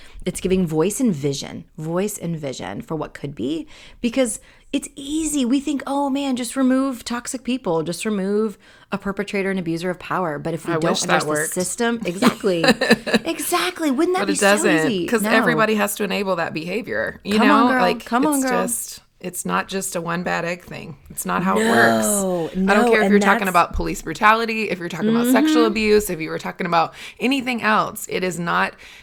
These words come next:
Speaker 2: a one bad apple situation. Like,
Speaker 1: Nope.
Speaker 2: ugh, and I'm so glad that your book is helping people fully understand that.
Speaker 1: You gotta look at that apple crate. See what it's
Speaker 2: Yes.
Speaker 1: made of. See what it's made of.
Speaker 2: And the doggone farm, too.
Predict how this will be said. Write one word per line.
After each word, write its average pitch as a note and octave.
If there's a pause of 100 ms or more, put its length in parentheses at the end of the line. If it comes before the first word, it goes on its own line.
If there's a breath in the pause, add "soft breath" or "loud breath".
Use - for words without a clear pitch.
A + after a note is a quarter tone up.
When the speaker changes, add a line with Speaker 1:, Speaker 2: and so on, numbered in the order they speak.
(120)
Speaker 2:
a F#3+
one F3+
bad F3+
apple E3
situation. F3+
Like, F3
Speaker 1:
Nope. A#3 (200)
Speaker 2:
ugh, G#3+ (120)
and F3
I'm E3+
so F#3+
glad E3+
that E3
your E3
book D#3+
is -
helping E3+
people D#3+
fully E3
understand E3
that. G#2
Speaker 1:
You A3
gotta E3
look F3+
at G#3
that G3+
apple G#3+
crate. E3 (140)
See A3
what F#4+
it's G4
Speaker 2:
Yes. E3
Speaker 1:
made G3+
of. E3 (100)
See -
what F#3+
it's F#3+
made D3+
of. C#3+
Speaker 2:
And E3+
the E3
doggone G3+
farm, A3+
too. C4+